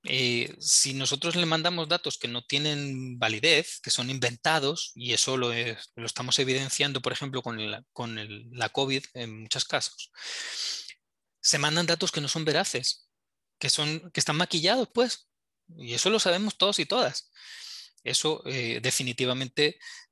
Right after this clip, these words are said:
tiene una consecuencia muy grave para el mundo entero. ¿verdad? Se, se oculta, se opaca la información de la mortalidad X o de la morbilidad Y, eh, para quedar bien, para que, da-, dar la sensación de que todo está perfecto.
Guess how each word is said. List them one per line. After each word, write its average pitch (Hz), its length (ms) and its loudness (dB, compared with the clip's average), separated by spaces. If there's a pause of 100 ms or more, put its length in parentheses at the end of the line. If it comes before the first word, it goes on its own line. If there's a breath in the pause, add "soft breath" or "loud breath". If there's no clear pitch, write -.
(100)
tiene 131 200 0
una 131 160 0
consecuencia - 520 -2
muy 123 120 -4
grave 123 280 2
para 110 160 2
el 107 60 0
mundo 127 280 -4
entero. 113 400 -6 (1200)
¿verdad? 120 320 -2
Se, 123 240 4 (100)
se - 160 4
oculta, 139 440 0
se - 120 4
opaca 127 420 0
la 113 80 -4
información 113 760 -4
de 113 180 -6
la 104 100 -4
mortalidad 110 580 0
X 117 440 0 (420 loud breath)
o 120 120 -2
de 113 100 -2
la 110 100 -2
morbilidad 113 640 0
Y, 120 220 2 (500 loud breath)
eh, 113 380 -2 (240)
para 120 160 2
quedar 123 260 2
bien, 123 380 0 (520)
para 120 180 -4
que, 113 380 0
da-, 120 140 -2
dar 131 220 2
la 143 100 2
sensación 139 360 0
de 135 80 2
que 127 60 -2
todo 123 160 -2
está 117 180 0
perfecto. - 560 -6